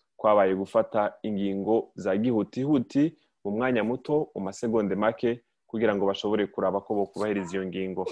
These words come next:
Ku murongo ndi kumwe n'uwusanzwe akora mu buserukizi bw'u Burundi hariya muri Western Australia, Bwana Keshimana Dieudonné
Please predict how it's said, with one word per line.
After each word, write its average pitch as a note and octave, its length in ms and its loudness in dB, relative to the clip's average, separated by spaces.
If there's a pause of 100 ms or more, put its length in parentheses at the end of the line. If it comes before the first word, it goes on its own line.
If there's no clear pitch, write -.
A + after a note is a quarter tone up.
(200)
Ku - 140 -6
murongo B2+ 880 4
ndi G2+ 360 -4
kumwe D3 540 -2 (340)
n'uwusanzwe A#2+ 920 0
akora G#2+ 380 0
mu G2+ 300 0
buserukizi G2 920 -4
bw'u G2+ 280 -4
Burundi G#2 760 -2 (100)
hariya A2+ 300 -2
muri G#2+ 200 -2
Western G#2+ 440 -4
Australia, G#2+ 760 0 (440)
Bwana G2+ 760 0 (260)
Keshimana G2 1080 -4
Dieudonné G2+ 1000 -2